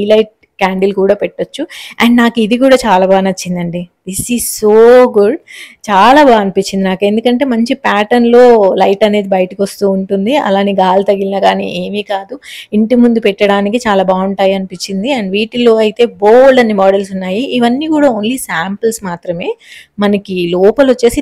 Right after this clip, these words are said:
thousands of pieces ఉంటాయన్నమాట. So, వాటిల్లోంచి మీరు ఎన్ని కావాలంటే అన్ని తీసుకోవచ్చు. ఇవన్నీ కూడా మీకు హండ్రెడ్ లోపే ఉంటాయండి. Each one sixty, seventy,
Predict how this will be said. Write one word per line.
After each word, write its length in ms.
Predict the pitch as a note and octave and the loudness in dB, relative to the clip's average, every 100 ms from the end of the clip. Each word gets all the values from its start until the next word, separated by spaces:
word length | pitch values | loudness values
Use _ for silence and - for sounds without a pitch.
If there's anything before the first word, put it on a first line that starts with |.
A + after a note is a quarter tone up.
| - | -6
thousands 500 | E3 F#3+ B3+ D4+ D4 B3 | -2 0 0 0 2 0
of 60 | A#3+ - | 0 -10
pieces 340 | F#3+ F#3+ G#3+ G3+ | -8 -6 -4 -4
ఉంటాయన్నమాట. 560 | F3 F3+ F3 F3 G3+ F#3 - _ _ _ - | -4 -4 -4 -6 -8 -8 -10 _ _ _ 0
So, 40 | G#3 F#3+ | 2 4
వాటిల్లోంచి 560 | G3+ A3 A#3+ A3+ A#3 C4+ | 2 2 0 0 -2 -2
మీరు 120 | G3 F3+ | -2 -2
ఎన్ని 380 | G3 A#3 B3+ A3 | -2 0 2 2
కావాలంటే 440 | F3+ F#3+ G3+ G3+ A#3 F#3 | 2 2 0 0 -4 -4
అన్ని 220 | F3+ G3 F3 | -4 -4 -4
తీసుకోవచ్చు. 640 | E3+ - F3+ F3 - D4 E4 F3+ | -10 -6 -4 -4 -6 -8 -6 -6
ఇవన్నీ 460 | F3+ F#3+ A3 C#4+ C#4+ A#3 | -4 -2 -2 0 0 2
కూడా 140 | A3 C4 | 0 0
మీకు 160 | G3 G3 F3 | -4 -6 -6
హండ్రెడ్ 420 | F#3 G3+ G#3 G3 F3+ | -6 -2 -2 0 -2
లోపే 240 | F#3 A3+ G#3 | 0 0 -2
ఉంటాయండి. 460 | F3+ F3 F3 E3+ D#3+ F3+ F3+ | -2 -4 -6 -8 -10 -8 -10
Each 160 | - F3+ | -8 -10
one 120 | D#3+ E3 _ _ _ - | -10 -14 _ _ _ -8
sixty, 400 | G3+ - - G3 F3+ F3 | -8 -8 -10 -8 -6 -2
seventy, 440 | F#3+ F#3 F#3 F3+ | 0 0 -2 -2